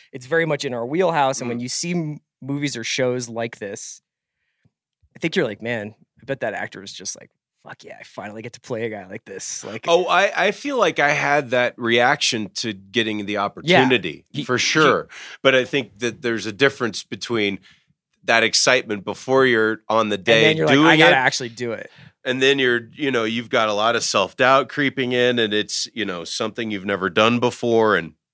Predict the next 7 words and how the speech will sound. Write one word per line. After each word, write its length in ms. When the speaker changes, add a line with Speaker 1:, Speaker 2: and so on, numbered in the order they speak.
Speaker 2:
really 440
b-, 360
going 540
into 640
this 260
last 260
weekend 680